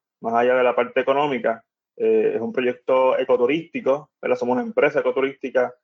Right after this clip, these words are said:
eh, de base comunitaria. La,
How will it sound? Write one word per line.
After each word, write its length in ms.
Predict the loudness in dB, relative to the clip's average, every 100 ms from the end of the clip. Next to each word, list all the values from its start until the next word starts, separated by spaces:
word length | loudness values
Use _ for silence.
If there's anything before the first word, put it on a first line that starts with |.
| _ _ -6
eh, 260 | 0 0
de 80 | 2
base 260 | 0 0 0
comunitaria. 840 | 2 2 0 0 0 0 -2 -4 _ _ _ _ _ -20 _
La, 480 | -4 0 2 2 -2